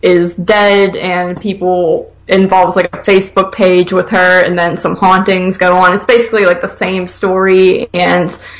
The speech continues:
you know, I thought it was pretty, like, um, a little above average. I gave it, like, a seven out of ten, I think. You know, it wasn't anything special, but I thought it was pretty entertaining and had its moments. And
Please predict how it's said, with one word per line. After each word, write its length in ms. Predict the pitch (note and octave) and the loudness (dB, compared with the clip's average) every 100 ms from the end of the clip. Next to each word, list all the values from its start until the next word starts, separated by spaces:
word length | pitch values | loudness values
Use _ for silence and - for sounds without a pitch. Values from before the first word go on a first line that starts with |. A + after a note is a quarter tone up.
| - | -2
you 60 | D#4 | 2
know, 80 | C4 | 4
I 140 | C4 | 2
thought 160 | C4+ C#4 | 2 2
it 40 | |
was 120 | A3+ | 0
pretty, 400 | - A3+ G3 F#3 | -6 -8 -8 -8
like, 340 | - F3+ E3+ - _ - _ _ - _ _ | -6 -8 -8 -16 _ -20 _ _ -20 _ _
um, 580 | - F3+ F3 F3 E3+ - _ | -2 -2 -2 -8 -12 -18 _
a 60 | C#4 | 2
little 220 | D#4+ A#3+ | 4 4
above 260 | A3+ G3+ | 4 2
average. 500 | F#3 F#3+ G3 G3+ F#3+ | 0 -2 -2 -2 -4
I 60 | G#3+ | -4
gave 160 | G#3+ G#3 | -2 -2
it, 40 | |
like, 140 | F3+ F#3 | -4 -4
a 40 | |
seven 400 | G3 - F#3 F#3+ | -6 -4 -2 -2
out 160 | F#3 F#3 | -2 -4
of 80 | F3+ | -4
ten, 240 | A#3 F#3+ | -4 -2
I 80 | F3+ | -4
think. 480 | F#3 F#3 F#3 F#3 - - | -2 -2 -2 -6 -10 -2
You 100 | A3 | 0
know, 220 | F3+ F3 | 2 0
it 80 | F3 | 0
wasn't 260 | A3+ A#3 A3 | 0 2 2
anything 220 | G3+ G3 | 0 -2
special, 380 | F3+ - F#3 G#3+ | -6 -2 0 0
but 100 | G3+ | 2
I 80 | G3 | 2
thought 140 | A3+ F#3+ | 2 0
it 20 | |
was 140 | F#3 | -2
pretty 280 | - G#3 F3+ | -4 -6 -2
entertaining 540 | F#3+ F#3 F3+ F#3 F3+ | -4 -4 -8 -8 -8
and 200 | F3+ F3+ F#3+ | -10 -10 -4
had 180 | G#3 | -2
its 180 | F#3+ - | -2 -4
moments. 580 | G3 F#3 F#3 F#3 G3 - | -4 -4 -4 -6 -10 -12
And 440 | - F#3 F3+ F3+ | -8 -6 -6 -6